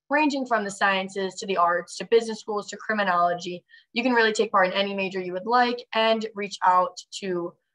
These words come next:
your academic advisor once you're here at U T. If you're still on the fence, maybe coming in undecided, and they'll be able to help you to find what best works for you. We were also voted the number one best location, college location in Florida back in twenty twenty.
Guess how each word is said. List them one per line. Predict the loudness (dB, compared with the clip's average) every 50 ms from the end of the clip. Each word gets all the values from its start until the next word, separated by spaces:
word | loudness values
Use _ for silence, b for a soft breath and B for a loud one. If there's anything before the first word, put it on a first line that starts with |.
| _ _ _
your | 4 4 6 6 6 6
academic | 4 2 4 2 0 0 0 -2
advisor | -2 0 2 2 2 2 2 0 0
once | 0 -2 -4
you're | -6 -8 -10
here | -4 -2 0
at | 0 0 -2
U | -8 -12 -12 -8
T. | -4 -2 0 0 2
If | 2 0 0 0
you're | -2 -4
still | -2 0 0 2 2
on | 2 2 0 -2
the | -2 -6
fence, | -6 -4 -4 -4 -4 -4 -6
maybe | -8 -8 -8
coming | -6 -4 -4 -2 -2 -2
in | 0 -2
undecided, | -2 -4 -4 -8 -8 -4 2 2 4 4 2 0 -4 -10 _ _ _ _ _
and | 0 2
they'll | 2 4
be | 4 2
able | 2 2 0
to | -2
help | 0 0 0 0 0 -4
you | -10 -10
to | -10 -12 -6 -2
find | 0 0 0 0 -2 -2
what | -2 -2 -2 -2
best | -4 -4 -4 -4 -10 -12
works | -10 -10 -10 -10 -14 -12
for | -10 -8
you. | -8 -6 -6 -6 -6 -8 _ _ b b b b b b _
We | 0 2
were | 4 4 6
also | 6 4 4 4 2 2
voted | 4 4 4 4 2 0
the | -2
number | -2 -2 -2 -2 -2 -2
one | -2 -2 -2
best | -2 -2 -2 -2 -2 -2
location, | -4 -2 -2 -4 -6 -6 -6 -6 -6 -6 -6 -8 -12 -14
college | -2 2 4 4 4 2
location | -2 -4 -4 -4 -6 -4 -4 -6 -6 -4
in | -4 -4 -4 -4
Florida | -8 -2 2 2 4 4 4 4 4
back | 4 4 2 2 0
in | -6 -10
twenty | -4 -2 -2 -2 -2 -6 -10
twenty. | -6 -4 -4 -2 -2 -4 -6 -8